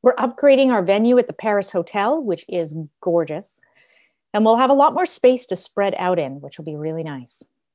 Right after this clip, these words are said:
Registration opens in early April, so keep your eyes peeled for the launch. We also have a monthly trivia night hosted by the venerable Dylan Collier,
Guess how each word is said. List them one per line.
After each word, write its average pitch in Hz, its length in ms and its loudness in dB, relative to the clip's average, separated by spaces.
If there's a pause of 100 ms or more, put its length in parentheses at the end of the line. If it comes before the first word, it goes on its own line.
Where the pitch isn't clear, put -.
(800)
Registration 262 680 0
opens 226 340 -4
in 190 120 -8
early 180 300 -6
April, 269 520 0
so - 180 -4
keep 240 240 -6
your 185 140 -4
eyes 165 280 -2
peeled 160 400 -6
for - 120 -14
the 147 100 -6
launch. - 560 -14 (1300)
We 262 140 6
also 392 240 -2
have 381 160 -4
a 240 60 0
monthly 208 440 -2
trivia 285 440 0
night 143 240 -10 (180)
hosted 247 540 0
by 175 120 -2
the 170 100 -4
venerable 202 680 2 (240)
Dylan 262 300 2
Collier, 185 560 -2